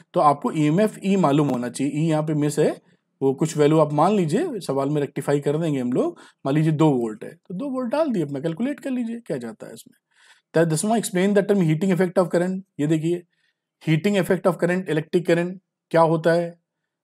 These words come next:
जूल्स law of heating पढ़ा हुआ है ना, उससे बताना है। Deriving expression for the heat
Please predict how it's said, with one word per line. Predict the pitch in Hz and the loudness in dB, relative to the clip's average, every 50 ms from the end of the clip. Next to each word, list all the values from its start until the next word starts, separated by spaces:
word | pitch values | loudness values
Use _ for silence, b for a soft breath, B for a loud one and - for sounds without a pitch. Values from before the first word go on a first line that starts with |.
| _ | _
जूल्स | 123 131 160 156 151 | -2 0 0 2 4
law | 160 160 165 | 4 4 4
of | 156 | 2
heating | 147 147 165 175 165 | 2 0 -2 -2 -2
पढ़ा | 165 160 170 | 0 2 2
हुआ | 180 180 180 190 | 2 2 2 2
है | 262 | 2
ना, | 392 | 0
उससे | 349 - - 120 - - 165 | 0 -2 -4 -8 -6 -4 -2
बताना | 156 156 147 156 156 165 160 | -2 0 0 0 2 2 2
है। | 151 151 156 156 156 b b b b b | 2 0 -2 -4 -8 b b b b b
Deriving | - 131 135 160 175 185 170 | 0 4 4 6 4 4 2
expression | 180 - 175 147 - 190 170 | 0 -4 -6 -4 -2 -2 -2
for | 160 170 165 | 0 0 0
the | 170 165 | 0 0
heat | - 143 170 165 | 0 -2 -2 -4